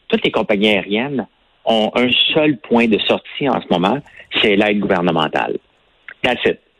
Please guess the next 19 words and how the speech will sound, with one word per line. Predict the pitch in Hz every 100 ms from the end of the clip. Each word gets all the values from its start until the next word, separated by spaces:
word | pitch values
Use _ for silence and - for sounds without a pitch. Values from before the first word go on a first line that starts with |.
| _ - - -
Pas | 143
d'aide | 151 160
gouvernementale, | 117 113 110 104 92 117 131 123
la | 92
compagnie | 101 98 101 101
vaut | 90
pas | 80 175
rien. | 95 110 135 - - -
Et | - 117 113 113 113
au, | 117 101
au | 98 104
Canada, | 95 120 110 117
on | 139 110
n'a | 92
pas | 113
encore | 110 110 110 101
décidé | 117 - - 127
de | 117
les | 101